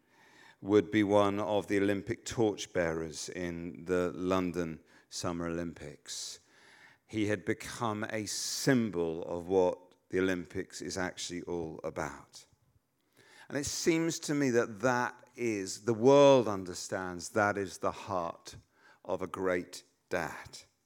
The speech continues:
He comes to support us when our dreams are shattered. He comes to say, "Son, you got nothing to prove."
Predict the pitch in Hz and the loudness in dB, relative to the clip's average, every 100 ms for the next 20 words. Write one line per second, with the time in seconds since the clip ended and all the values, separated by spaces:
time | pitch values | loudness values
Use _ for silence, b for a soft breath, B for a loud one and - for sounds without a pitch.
0 | _ _ b b b - 127 - 151 151 | _ _ b b b -2 -2 2 2 4
1 | 147 - 123 - - - - 151 156 - | 0 -4 -4 0 -2 -2 -2 0 0 -2
2 | 98 82 - - - - B B - 120 | -6 -6 -8 -8 -10 -14 B B 2 4
3 | 123 123 120 117 104 104 117 127 123 117 | 6 4 2 0 0 2 4 6 4 0
4 | 113 - 110 - - - 101 85 - 87 | -4 -6 -6 -4 -6 -4 -6 -6 -10 -12
5 | 62 - - - _ _ _ _ _ _ | -16 -16 -18 -18 _ _ _ _ _ _
6 | b b b b b 139 127 160 156 156 | b b b b b -2 2 4 4 2
7 | 147 143 - - 135 131 120 B B - | -4 -6 -2 4 6 6 2 B B -6
8 | - 131 120 120 117 123 - 123 123 117 | 0 2 2 0 0 -2 0 -2 0 -2
9 | - 120 107 98 b b - - - - | -4 -10 -10 -14 b b -14 -10 -10 -12
10 | - 123 107 85 76 - - - - _ | -12 -6 -4 -4 -8 -20 -20 -20 -20 _